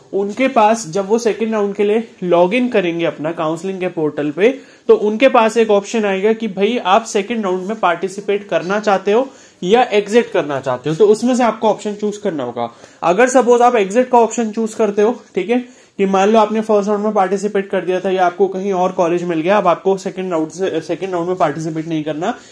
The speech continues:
या उसके बाद किसी भी राउंड में पार्टिसिपेट नहीं करना, तो आप वहां पर बोल सकते हो कि "Yes, uh, that I do not, I don't want to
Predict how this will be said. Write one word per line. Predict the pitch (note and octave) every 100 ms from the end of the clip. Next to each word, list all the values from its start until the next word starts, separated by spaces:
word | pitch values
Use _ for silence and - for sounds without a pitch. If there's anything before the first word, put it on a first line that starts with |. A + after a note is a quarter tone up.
| - _
या | G3
उसके | A3 A3 -
बाद | A3+ A3+
किसी | A3+ G3+ A#3+
भी | A#3+
राउंड | A3 F#3
में | G3
पार्टिसिपेट | F#3+ D#3+ D#3 F3 E3
नहीं | E3+ D#3
करना, | D#3 F3+ B3+ - - _
तो | A#3
आप | G3+ A3+
वहां | B3 A#3+
पर | B3
बोल | A3+ G3+
सकते | G3 G3+ G#3+
हो | G#3+
कि | A#3+ G#3
"Yes, | A3 C4
uh, | - - F3 F3 D#3
that | G3 F3+
I | F#3+
do | G3 G3+
not, | F#3+
I | F3 F#3+
don't | G#3 A3 G3+
want | G3 F#3
to | A#3